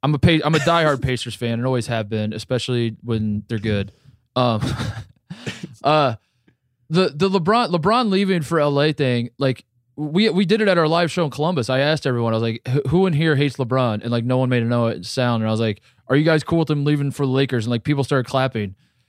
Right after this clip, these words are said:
And I was shocked by this, that this man has been, like, do you, are you paying attention to what the Cavs are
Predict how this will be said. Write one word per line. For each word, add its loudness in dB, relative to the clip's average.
And 0
I 2
was 2
shocked 0
by 2
this, -4
that -2
this -4
man 2
has 0
been, 0
like, -2
do -4
you, -4
are 2
you 0
paying 0
attention -2
to 0
what 0
the -4
Cavs 0
are -2